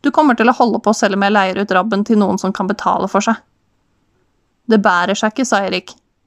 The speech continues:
«Jeg må ha biltrafikk for å holde stasjonen i gang. Faen. Du kan trasse storbønnen og futen så mye du vil, men jeg skjønner ikke hvorfor du vil tukte meg.» «Jeg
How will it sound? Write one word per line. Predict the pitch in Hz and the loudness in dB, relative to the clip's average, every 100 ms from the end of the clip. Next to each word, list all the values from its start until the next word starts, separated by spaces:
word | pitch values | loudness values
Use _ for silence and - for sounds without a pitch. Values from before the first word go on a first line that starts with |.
| - | -2
«Jeg | 214 | 2
må | 220 | 4
ha | 220 | 2
biltrafikk | 208 180 202 233 254 262 | 0 -2 0 0 0 -2
for | - 254 | 0 4
å | 233 | 4
holde | 202 | 2
stasjonen | 247 - 208 220 | -2 0 2 4
i | 233 | 6
gang. | 254 277 202 _ _ _ _ - | 6 4 2 _ _ _ _ -6
Faen. | - 233 220 202 247 208 _ _ _ _ _ | 0 4 4 4 2 0 _ _ _ _ _
Du | 233 | -4
kan | 254 254 | -2 0
trasse | 277 - - 240 | 0 -2 -8 -6
storbønnen | 269 226 180 185 196 | -2 -2 0 -2 0
og | 220 | 0
futen | 185 202 208 | -2 -2 0
så | 214 214 | 2 2
mye | 180 | 2
du | 196 | 2
vil, | 190 196 - _ _ - | 2 0 -2 _ _ 0
men | 226 | 2
jeg | 254 | 2
skjønner | - 202 208 | -2 -2 -2
ikke | 240 | -2
hvorfor | 226 - 208 | -2 0 0
du | |
vil | 226 - | 0 -2
tukte | 247 - 240 | -8 -2 2
meg.» | 240 294 277 - _ _ _ _ _ _ _ _ _ _ _ _ _ _ _ _ _ | 2 4 0 -4 _ _ _ _ _ _ _ _ _ _ _ _ _ _ _ _ _
«Jeg | - | -4